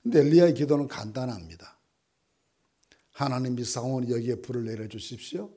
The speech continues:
하나님 살아계신 것을 보여주십시오. 제가 주의 종인 것을 증명해 주십시오. 그걸 보고 이 백성들의 마음들이 다 하나님께로 돌아오게 해 주십시오." 그 기도가 세 가지였어요. "하나님 살아계신 것을 확실히 드러내 주십시오.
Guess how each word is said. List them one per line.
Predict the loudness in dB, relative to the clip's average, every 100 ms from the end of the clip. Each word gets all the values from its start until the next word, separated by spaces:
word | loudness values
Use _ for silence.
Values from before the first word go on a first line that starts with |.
| _ _ _ _ _ _ _ _ _
하나님 | -4 2 4 2
살아계신 | 2 2 4 4 2
것을 | 0 0 0
보여주십시오. | 0 -2 -2 -4 -6 -8 -6 -6 -8 _ _ _ _ _ _
제가 | 6 10 10
주의 | 10 10
종인 | 10 8 6 8
것을 | 8 6 4
증명해 | -2 -2 -2 -2
주십시오. | -4 -6 -8 -8 -4 -4 -6 -16 _ _ _ _
그걸 | 4 6 10
보고 | 10 10
이 |
백성들의 | 8 6 2 2 4
마음들이 | 2 2 -2 -2 0
다 | -2
하나님께로 | -2 -4 -6 -6 -6
돌아오게 | -6 -6 -6 -8 -12
해 |
주십시오." | -16 -18 -18 -18 -18 -20 _ _ _ _ _ _ _ _ _
그 | -4
기도가 | 2 4 4
세 | 4 2
가지였어요. | 0 -2 -4 -6 -10 -14 _ _ _ _ _ _ _ _ _ -2
"하나님 | 4 8 8 6
살아계신 | 6 6 8 6 4
것을 | 0 2 0
확실히 | -2 -6 -4 -4 -4
드러내 | -4 -4 -8
주십시오. | -10 -12 -14 -20 -20